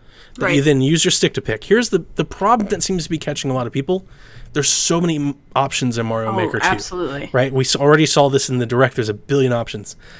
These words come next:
Speaker 1: A lot of them are mapped to, like, multiple buttons inside of the rotational wheel.
Speaker 2: Mm-hmm.
Speaker 1: So if you're trying to do the things that you did in Mario Maker,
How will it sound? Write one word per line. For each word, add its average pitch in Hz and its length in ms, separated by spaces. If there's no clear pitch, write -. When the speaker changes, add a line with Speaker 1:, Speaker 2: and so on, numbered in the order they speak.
Speaker 1:
A 156 120
lot 160 260
of 185 120
them 165 280
are 139 120
mapped 131 380
to, 151 100
like, 127 180
multiple 123 580
buttons 120 480
inside 143 680
of 131 220
the 139 140
rotational 131 640
wheel. 113 320
Speaker 2:
Mm-hmm. 160 140
Speaker 1:
So 160 120
if 139 140
you're 165 80
trying 160 380
to 147 100
do 139 180
the 151 140
things 143 260
that 139 60
you 139 100
did 139 160
in 131 80
Mario 135 300
Maker, 127 420